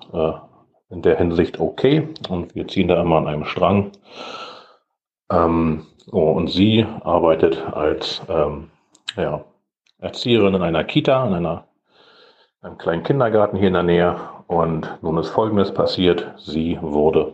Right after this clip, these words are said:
positiv auf das Coronavirus getestet,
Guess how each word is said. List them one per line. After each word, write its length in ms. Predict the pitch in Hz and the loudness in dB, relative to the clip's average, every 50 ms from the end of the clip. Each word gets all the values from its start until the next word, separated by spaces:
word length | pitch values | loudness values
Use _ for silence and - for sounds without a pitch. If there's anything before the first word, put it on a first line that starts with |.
| - - _ | -12 -18 _
positiv 720 | - - 90 90 87 87 87 87 - 90 82 - - 82 | 0 2 4 4 4 4 2 2 2 2 2 0 0 -2
auf 300 | - - 73 71 - - | -4 -6 -6 -6 -6 -8
das 220 | - 78 - - - | -10 -12 -12 -6 -2
Coronavirus 720 | - 87 80 92 131 131 123 104 107 107 110 98 - - | 0 2 2 2 2 2 2 2 4 4 4 4 2 2
getestet, 580 | - - - - 85 - - - - - - | 0 -2 0 0 0 0 0 0 0 0 -2